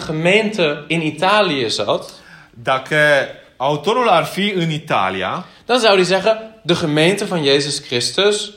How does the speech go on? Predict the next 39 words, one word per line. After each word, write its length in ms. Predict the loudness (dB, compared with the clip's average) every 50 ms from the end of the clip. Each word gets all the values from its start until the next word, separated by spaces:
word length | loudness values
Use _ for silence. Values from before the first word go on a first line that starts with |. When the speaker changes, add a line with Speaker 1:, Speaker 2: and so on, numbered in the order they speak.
| _ -4 -2
Speaker 1:
uit 240 | 0 0 0 -2
Rome 380 | -2 0 2 2 2 2 0 0 -2 -4 -8 -12
groet 340 | -8 -2 0 0 0 -2
u.” 420 | -4 -8 -10 -10 -10 -12 -18 -20 _ _ _ _ _ _ _ _ _ -6
Speaker 2:
e, 280 | -2 -2 0 0 0 0
ar, 200 | 0 -2 -2 -2 -6 -4
ar 140 | -4 -4 -6
fi 160 | -4 -6 -6
spus, 320 | -6 -4 0 0 0 0 0 -6
e, 1080 | -14 -18 -20 -20 -20 -20 _ -10 -8 -4 -2 -2 -2 0 0 0 0 -2 -2 -4 -6 -8
„Biserica 460 | -8 -4 -2 -2 -2 -2 0 0 0
lui 200 | 2 2 0 0 -2 -4 -6
<laughs> 140 | -8 -8 -8
Iisus 300 | -8 -6 -6 -6 -8 -6
Hristos 400 | -8 -8 -6 -2 -2 -2 -2 -2
din 220 | -4 -8 -8 -6
Roma 580 | -4 -2 -2 -2 0 -2 -2 -4 -6 -12 -20 -16 -8
vă 100 | -6 -6
sa-, 340 | -4 -2 -4 -4 -4 -6 -8
vă 80 | -8 -8
salută.” 500 | -4 -2 -2 -2 -2 -4 -6 -12 -18 -18 -20 _ _ _ -20 -18 -16 -14 -14 -14 -10 -6
Speaker 1:
Maar 100 | -2 0
dat 140 | 0 0 0
zegt 220 | 0 -2 -4 -4
hij 80 | -10 -10 -10 -10
niet. 140 | -14 -16 -18 -20 -20 _ _ _
Speaker 2:
Dar 120 | -6 -4
el 160 | -2 -2 -2 -2
nu 80 | -4
spune 240 | -6 -8 -8 -8 -6
asta. 420 | -6 -6 -8 -10 -12 -16 -18 -18 _ -12
Speaker 1:
Hij 80 | -6 -4
zegt, 180 | -4 -4 -4 -6 -18 -20 -20 -20 _
„De 80 | -20 -16
broeders 300 | -8 -4 -2 -2 -2 -2
uit 160 | -2 -2 -4
Italië.” 560 | -4 -6 -4 -2 0 0 0 -2 -4 -8 -10 -12 -14 -20 _ _ _ _
Speaker 2:
El 100 | -10 -10
spune, 480 | -10 -8 -8 -6 -4 -4 -6 -6 -10